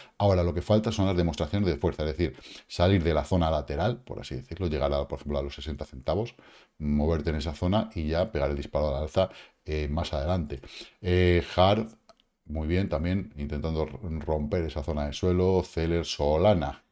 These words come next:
<laughs> Solana, otro globo que se me escapó. Eh, no se me escapó, a ver, que yo lo he vendido aquí y ha seguido para alza. Pero bueno, yo tengo mis objetivos, los tengo claros y haga lo que haga,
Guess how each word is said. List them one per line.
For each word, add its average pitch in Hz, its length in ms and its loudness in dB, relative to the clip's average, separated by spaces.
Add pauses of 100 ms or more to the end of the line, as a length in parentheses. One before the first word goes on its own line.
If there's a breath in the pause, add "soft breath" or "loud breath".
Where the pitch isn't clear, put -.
<laughs> - 720 -4
Solana, 104 640 0 (320 loud breath)
otro 90 300 2
globo 92 300 2
que 87 140 -2
se 78 180 -4
me 78 160 -6
escapó. 82 480 -8 (260 loud breath)
Eh, 90 280 4
no 90 120 4
se 82 100 -2
me 78 80 0
escapó, 82 320 0
a 78 40 4
ver, 85 120 2
que 73 100 -2
yo 80 80 -2
lo 85 80 -4
he 80 40 -4
vendido 78 300 -2
aquí 101 420 -2
y 76 60 -2
ha 71 60 -4
seguido 76 300 -4
para 80 200 0
alza. 117 200 -4
Pero 76 140 -4
bueno, 87 240 0
yo 73 140 -4
tengo 80 160 -2
mis 80 140 -2
objetivos, 98 460 2 (300 loud breath)
los 90 200 -2
tengo 98 240 6
claros 104 380 6
y 95 100 2
haga 87 180 6
lo 87 120 4
que 90 80 4
haga, 90 220 6